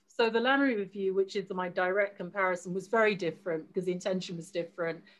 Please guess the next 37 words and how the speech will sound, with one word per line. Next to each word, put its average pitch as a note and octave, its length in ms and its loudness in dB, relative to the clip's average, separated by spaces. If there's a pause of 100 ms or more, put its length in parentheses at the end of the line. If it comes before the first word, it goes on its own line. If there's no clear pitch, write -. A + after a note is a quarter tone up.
(220)
And A3 160 4
a A3 40 2
lot B3 180 8
of A3 120 2
recommendations G3 680 0
were F#3 60 -6
taken G#3+ 440 -2
up. F3+ 260 2
And, F3 220 -6
you G3 140 -2
know, E3+ 240 2 (480)
the A3 100 6
only D4+ 160 10
thing C4+ 240 4
they A3 140 6
didn't A3 220 0
agree A3 320 0
to A3+ 140 -6
do F#3+ 260 2
was F#3 180 -2
put G3+ 120 0
in F#3 120 4
diversity G3 540 2
for F#3 100 -4
judges, F3 580 -2
which G#3 180 -6
was F#3+ 120 -8
gonna F3 160 0
be F#3 100 -4
very F3 260 2
difficult F3 500 -8
to E3+ 80 -16
do. D#3+ 260 -4 (480)
But C4 80 8
everything D4+ 380 4
else A#3+ 400 4
was, G3+ 440 0